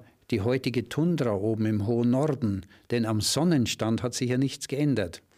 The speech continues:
Das heißt, die bekamen diese Mammutsteppe in Eurasien,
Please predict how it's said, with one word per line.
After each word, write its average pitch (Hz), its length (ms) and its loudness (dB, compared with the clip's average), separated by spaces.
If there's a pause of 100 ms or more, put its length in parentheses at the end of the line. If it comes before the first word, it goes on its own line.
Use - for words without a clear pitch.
(260)
Das 113 140 -2
heißt, 123 260 -2
die 135 60 -2
bekamen 123 720 0 (220)
diese 110 400 0 (360)
Mammutsteppe 117 1000 -2 (320)
in 117 180 0
Eurasien, 107 680 0